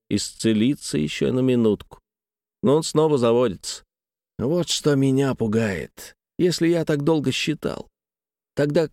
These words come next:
как могу быть уверен, что сейчас?» Он с тревогой поднимает голову и замечает, что она плачет. Испуганно отклоняется, но, видя, что слёзы не останавливаются, протягивает руку и трясёт её за плечо.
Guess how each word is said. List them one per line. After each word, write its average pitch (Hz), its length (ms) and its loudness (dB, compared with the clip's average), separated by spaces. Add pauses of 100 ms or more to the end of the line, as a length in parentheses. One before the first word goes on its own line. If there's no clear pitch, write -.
(200)
как - 520 -2
могу 156 420 2
быть 156 300 0
уверен, 156 420 2
что 147 280 -4
сейчас?» 139 720 -6 (640)
Он 120 200 4
с - 80 -8
тревогой 123 540 4
поднимает 113 580 2
голову 127 500 0 (120)
и 123 80 0
замечает, 131 600 0
что - 220 -2
она 139 160 0
плачет. 98 560 -6 (640)
Испуганно 117 560 2
отклоняется, 117 800 0 (640)
но, 123 120 4
видя, 156 300 2
что 147 280 2
слёзы 143 460 2
не 135 100 4
останавливаются, 131 920 0
протягивает 131 760 0
руку 165 260 2
и 143 60 0
трясёт 156 460 0
её 170 200 2
за 156 100 0
плечо. 147 480 -2